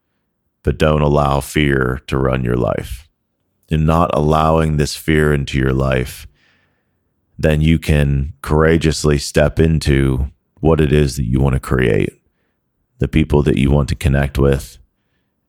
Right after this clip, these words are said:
and your contribution to the world. So first step to improving on all of that, building more trust in yourself, is committing to your own development,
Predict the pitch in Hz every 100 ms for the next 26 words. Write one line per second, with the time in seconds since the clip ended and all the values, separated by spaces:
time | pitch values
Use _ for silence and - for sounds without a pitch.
0 | _ - 73 69 67 62 - - _ _
1 | _ 71 73 73 71 69 65 65 - 62
2 | 62 60 57 55 50 - _ _ _ _
3 | _ _ _ _ _ _ _ _ _ -
4 | 78 65 - - 90 87 - - 76 69
5 | - _ _ _ _ - 80 69 78 80
6 | 76 73 71 67 65 _ _ _ _ _
7 | _ - 76 62 80 82 71 64 64 62
8 | - _ _ _ _ _ - 85 85 82
9 | 80 73 65 67 73 73 - 80 71 -
10 | 71 71 - 71 69 67 67 71 65 -
11 | 78 76 78 71 62 62 _ _ _ -
12 | 78 73 73 71 67 65 67 64 50 60